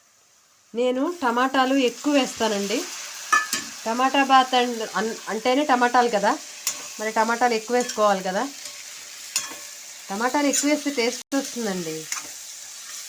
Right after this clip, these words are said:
ఉప్మాకి మంచి టేస్ట్ వస్తుంది, టెక్స్చర్ వస్తుంది. అదే మనం నిమ్మకాయ పిండుకుని చేసుకున్నాం అనుకోండి, అప్పుడు ఇన్ని టమాటాలు వేయక్కర్లేదు, ఓ టమాటా వేసుకుంటే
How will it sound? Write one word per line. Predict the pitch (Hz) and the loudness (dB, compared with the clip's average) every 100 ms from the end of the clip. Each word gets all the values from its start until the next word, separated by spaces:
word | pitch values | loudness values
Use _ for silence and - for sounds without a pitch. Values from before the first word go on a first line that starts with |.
| - - - - - | -14 -10 -6 -6 -8
ఉప్మాకి | 190 240 254 254 277 240 | -8 0 0 0 0 0
మంచి | 226 269 262 | -2 -2 0
టేస్ట్ | 226 - 233 | 0 -2 -6
వస్తుంది, | - 220 226 | -4 -4 -4
టెక్స్చర్ | 202 202 254 226 | -4 -2 0 0
వస్తుంది. | 220 226 214 214 - - - - - - - - - - - - - - - - - - - - - - - - - - - - - - - - - - - - - | -2 -4 -4 -4 -8 -10 -8 -12 -14 -16 -14 -14 -14 -16 -16 -16 -14 -14 -16 -16 -14 -14 -12 -14 -14 -16 -14 -14 -12 -14 -14 -16 -16 -14 -14 -14 -16 -16 -14 -12 -2
అదే | 240 311 | 2 2
మనం | 320 311 277 | 4 4 6
నిమ్మకాయ | 285 294 370 | 6 4 2
పిండుకుని | 311 302 320 277 | 2 2 2 2
చేసుకున్నాం | 277 294 277 269 | 2 4 6 6
అనుకోండి, | 240 214 208 226 381 - - - 208 | 4 2 2 0 -2 -6 -16 -8 -4
అప్పుడు | 240 320 302 277 | 2 4 6 4
ఇన్ని | 262 | 4
టమాటాలు | 247 240 247 254 220 | 4 4 4 4 4
వేయక్కర్లేదు, | 214 214 190 147 - - - - - | 2 0 -4 -4 -8 -12 -16 -16 -6
ఓ | 202 | 0
టమాటా | 214 208 247 247 | 2 2 4 4
వేసుకుంటే | 240 233 269 | 2 -2 0